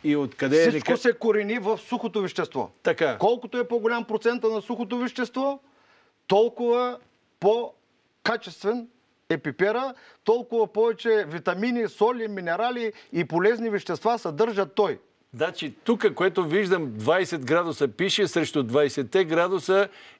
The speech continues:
Speaker 1: е между петдесет и шейсет, някъде към петдесет и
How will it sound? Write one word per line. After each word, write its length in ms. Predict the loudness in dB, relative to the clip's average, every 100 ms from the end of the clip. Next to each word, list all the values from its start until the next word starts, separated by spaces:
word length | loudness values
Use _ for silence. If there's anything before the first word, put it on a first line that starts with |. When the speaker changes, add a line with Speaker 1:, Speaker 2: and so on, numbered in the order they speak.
| 0
Speaker 1:
е 120 | 2
между 440 | 4 2 2 0
петдесет 400 | 2 2 4 2
и 40 | 0
шейсет, 460 | -2 0 -2 -2
някъде 360 | -2 -2 0 -2
към 200 | -2 0
петдесет 440 | 0 2 2
и 40 | 0